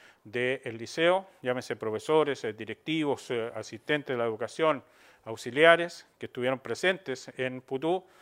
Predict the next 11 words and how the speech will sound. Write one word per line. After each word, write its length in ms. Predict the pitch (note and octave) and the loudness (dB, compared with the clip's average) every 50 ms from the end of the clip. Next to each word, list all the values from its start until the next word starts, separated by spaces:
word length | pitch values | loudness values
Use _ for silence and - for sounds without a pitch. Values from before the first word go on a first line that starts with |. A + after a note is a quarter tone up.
| - - - _ | -20 -20 -20 _
se 160 | - - D#3+ | -4 -2 0
les 100 | D3+ D#3 | 0 0
comunicó 680 | - - D#3+ D3+ D#3 D#3 D3 - F3 F3+ F#3+ F#3 - - _ _ _ | -2 -4 -4 -2 -2 -4 2 4 4 4 4 2 -4 -12 _ _ _
que 260 | - - C3 C3 C#3 C#3 | -6 -2 -2 -2 -2 -4
entrábamos 720 | - B2 A#2 - C3+ C#3 C#3+ C#3 C#3 C3+ C#3 C#3 C3 - - - | -6 -10 -8 0 2 4 4 4 2 0 0 -2 -4 -6 -10 -10
en 120 | B2 A#2+ | -6 -6
un 120 | C3+ C#3 | -6 -6
proceso 600 | C3+ C#3 C3 - - D3 C#3 - - C#3+ D3 - - - - - - - _ _ | -4 -6 -6 -2 0 0 0 0 -2 -4 -4 -6 -10 -20 -20 -20 -20 -20 _ _
de, 380 | - A2 A2 B2+ B2+ C3 C#3 - | -20 -6 -2 0 2 2 0 0
eh, 440 | - B2 A#2+ A#2 A#2 A#2 A#2 A2+ A2+ - | -4 -4 -4 -4 -2 -2 -2 -4 -2 0
transición 680 | - B2+ C3+ C3 - C#3+ C3 - F#3 G3 G#3 G#3+ G#3 | 0 0 0 0 -4 -8 -2 2 2 2 2 2 -2